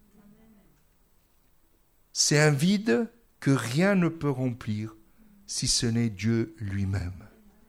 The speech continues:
Et dans les semaines qui ont suivi, il a arrêté son affaire, il a détruit une,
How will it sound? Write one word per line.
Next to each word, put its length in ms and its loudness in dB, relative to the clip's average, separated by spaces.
Et 120 -2
dans 160 8
les 280 6
semaines 480 4
qui 160 -2
ont 100 4
suivi, 580 -2
il 180 0
a 60 4
arrêté 380 0
son 220 0
affaire, 500 2
il 140 2
a 140 4
détruit 640 8
une, 360 2